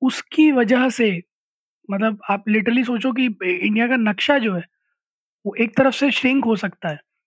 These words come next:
इंटरनेशनल बॉर्डर सरक सकते हैं। There could be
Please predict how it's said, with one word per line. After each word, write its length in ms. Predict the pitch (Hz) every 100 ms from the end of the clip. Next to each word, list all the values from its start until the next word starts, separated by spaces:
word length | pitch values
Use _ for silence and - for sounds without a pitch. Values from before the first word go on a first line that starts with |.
| _ -
इंटरनेशनल 440 | 208 208 208 214 247
बॉर्डर 320 | 214 214 247
सरक 280 | 240 220 190
सकते 300 | 185 - 175
हैं। 120 | 165 - - _ -
There 160 | 220 226
could 160 | 214 285
be 200 | 285